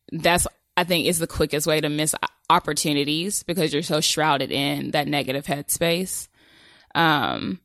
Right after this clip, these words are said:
and only looking at what is immediately in front of you so hard that you're like, you cannot see anything else outside of that. And that's a very, it's a hard, it's a hard place to get, it's a hard place to be. And it's a hard place, I think, sometimes to get out of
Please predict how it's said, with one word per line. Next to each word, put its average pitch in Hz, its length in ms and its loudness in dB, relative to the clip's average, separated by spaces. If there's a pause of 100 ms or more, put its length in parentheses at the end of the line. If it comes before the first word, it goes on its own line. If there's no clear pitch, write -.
(140)
and 175 220 0
only 185 260 4
looking 170 340 2
at 147 120 -2
what 170 180 4
is 160 100 2
immediately 151 640 0
in 147 120 -4
front 147 260 -2
of 143 160 -10
you 139 380 -4 (420)
so 180 440 4
hard 156 320 2
that 151 180 -4
you're 147 140 2
like, 139 320 -4
you 165 200 -4
cannot 151 460 0
see 147 340 0
anything 151 540 -2
else 151 380 -4
outside 151 480 0
of 160 100 -8
that. 196 320 -2 (400)
And 175 140 0
that's 175 180 4
a 196 80 4
very, 170 640 4 (340)
it's 190 200 4
a 190 80 6
hard, 180 480 6
it's 196 100 4
a 202 80 6
hard 196 300 6
place 220 240 4
to 202 80 -2
get, 185 260 2
it's 185 140 4
a 196 80 4
hard 190 200 4
place 208 260 4
to 180 100 2
be. 165 280 2
And 170 80 0
it's 165 120 -2
a 160 60 -2
hard 165 200 0
place, 156 220 -4
I 151 80 -6
think, 147 180 -6
sometimes 156 400 -6
to 160 60 -8
get 160 160 -4
out 139 180 -2
of 143 380 -8